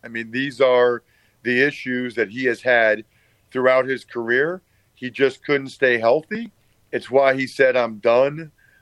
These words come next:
I'm moving on." And now it happens again. Now he suffers another injury. You know, in some weird way, Bri, it, this actually helps the Chiefs a little bit. They've got a lot of depth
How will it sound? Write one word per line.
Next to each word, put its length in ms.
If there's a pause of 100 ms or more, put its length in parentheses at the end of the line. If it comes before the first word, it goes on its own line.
(120)
I'm 280
moving 420
on." 520 (460)
And 540 (240)
now 260
it 60
happens 340
again. 240 (360)
Now 360
he 100
suffers 400
another 400
injury. 440 (680)
You 100
know, 200
in 120
some 520 (120)
weird 540
way, 300
Bri, 420 (840)
it, 180
this 180
actually 600
helps 600 (500)
the 140
Chiefs 460
a 60
little 320
bit. 380
They've 180
got 140
a 80
lot 360
of 140
depth 320